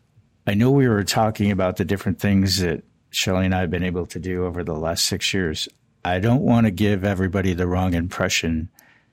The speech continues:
that we don't have bad days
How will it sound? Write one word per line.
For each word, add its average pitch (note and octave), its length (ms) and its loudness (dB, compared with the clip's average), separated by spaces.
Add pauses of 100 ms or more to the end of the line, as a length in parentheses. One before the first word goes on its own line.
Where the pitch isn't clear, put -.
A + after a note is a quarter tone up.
(520)
that B2+ 140 0
we G2+ 100 2
don't G#2+ 240 2
have F#2+ 220 0
bad F#2 240 -2
days E2 640 -6